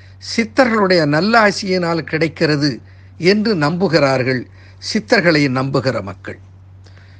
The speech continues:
சித்தர்கள் சீவ சமாதி அடைந்தார்கள் என்ற சொல்லால் சித்தர்களின் மறைவை குறிப்பிடுவார்கள். அது என்ன சீவ சமாதி? சமாதி என்ற சொல்லை முதலில் புரிந்து கொள்வோம்.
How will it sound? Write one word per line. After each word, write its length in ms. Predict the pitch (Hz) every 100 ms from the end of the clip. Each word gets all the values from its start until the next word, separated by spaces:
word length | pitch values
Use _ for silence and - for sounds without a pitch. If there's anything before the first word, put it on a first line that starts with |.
| -
சித்தர்கள் 720 | - - 214 - 190 160 120 123 - - - - - - -
சீவ 420 | - - 247 277
சமாதி 500 | 254 196 180 190 185
அடைந்தார்கள் 800 | 185 143 156 156 156 151 135 139 - - - - - -
என்ற 300 | 180 180 156
சொல்லால் 540 | - 160 175 135 120 - - - -
சித்தர்களின் 540 | 208 - 226 185 165 135
மறைவை 400 | 131 147 151 156 156
குறிப்பிடுவார்கள். 800 | 156 135 - 123 101 - - - - - - - - - -
அது 260 | - 180 196
என்ன 460 | 180 202 262 170 - -
சீவ 440 | - - 220 220
சமாதி? 500 | 180 127 127 117 98 - - - - - - - -
சமாதி 640 | - 160 165 226 233 226 226
என்ற 300 | 185 180 156
சொல்லை 340 | - 160 156 170
முதலில் 480 | 151 143 151 160 156
புரிந்து 360 | - 143 131 120
கொள்வோம். 380 | 101 95 -